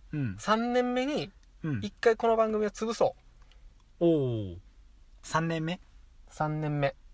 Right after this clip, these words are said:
Speaker 1: ああ。あ、そう。
Speaker 2: え、なんでかって理由がちゃんとあって。
Speaker 1: おー。
Speaker 2: いや、あの、単純に自分たちの
Speaker 1: うん。うん。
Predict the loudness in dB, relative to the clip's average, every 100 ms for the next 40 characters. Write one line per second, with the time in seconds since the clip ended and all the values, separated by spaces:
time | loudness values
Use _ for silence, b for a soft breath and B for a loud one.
0 | -16 -8 -8 -6 -10 -12 -18 -20 -20 -20
1 | -10 -8 -8 -12 -20 -20 -20 -20 -20 -20
2 | -20 -20 -20 -20 -20 -20 -20 -20 -8 -2
3 | 2 4 4 2 2 2 4 4 2 -2
4 | 2 8 8 8 2 0 -4 -6 -12 -20
5 | -20 -18 -2 -2 -2 -12 -20 -20 -20 -8
6 | -4 -2 -2 -6 -8 -14 -20 -20 -20 -8
7 | -2 0 0 0 -2 -4 -4 0 2 0
8 | -2 -2 -2 -2 -8 -6 -6